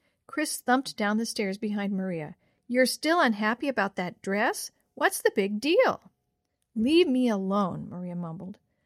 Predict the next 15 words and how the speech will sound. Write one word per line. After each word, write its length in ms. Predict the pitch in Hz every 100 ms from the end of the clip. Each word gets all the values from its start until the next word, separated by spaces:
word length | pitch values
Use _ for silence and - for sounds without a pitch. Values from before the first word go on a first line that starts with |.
| _ _ -
Mom 300 | 208 226 269
patted 320 | 247 208 220
Chris's 340 | 214 185 208
arm. 300 | 208 170 165 - -
"Go 140 | 302
on 180 | 349 349
to 100 | 320
the 100 | 262
car, 300 | - 226 185
dear, 360 | 170 165 160 214
and 140 | 220 233
leave 220 | 269 302
Maria 400 | 269 220 208 170
alone, 300 | 190 160 156
please." 500 | - 208 226 294 -